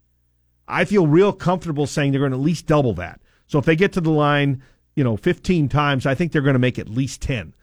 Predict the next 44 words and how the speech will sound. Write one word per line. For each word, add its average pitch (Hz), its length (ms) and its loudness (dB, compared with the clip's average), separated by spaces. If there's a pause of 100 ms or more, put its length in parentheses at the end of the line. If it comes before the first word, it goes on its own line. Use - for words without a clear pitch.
(160)
So - 80 -6
that's 170 220 0
a 139 60 0
plus 151 320 -2
five. 131 320 -2
If 101 80 -8
they 139 120 0
get 165 180 -2
to 160 60 -6
the 147 80 0
line 139 320 2
more 139 220 4
than 147 160 0
that, 123 280 0 (300)
the 147 80 0
number's 139 380 2
gonna 123 220 0
go 113 160 0
higher. 110 400 0 (260)
Utah 214 320 2
State 196 320 0
was 131 140 -6
fifteen 202 500 -4
out 156 160 -2
of - 80 -10
twenty 160 400 0
at - 120 -10
the 104 60 -12
foul 90 300 -10
line. 87 260 -16 (320)
I 165 120 2
don't 220 160 2
know 190 100 2
that 175 140 0
they'll 175 180 2
shoot - 280 -4
the 175 60 -2
ball 135 360 -2
percentage-wise 135 760 -2
at 131 60 -16
the 113 80 -10
foul 123 300 -2
line 110 200 -2
more. 113 380 0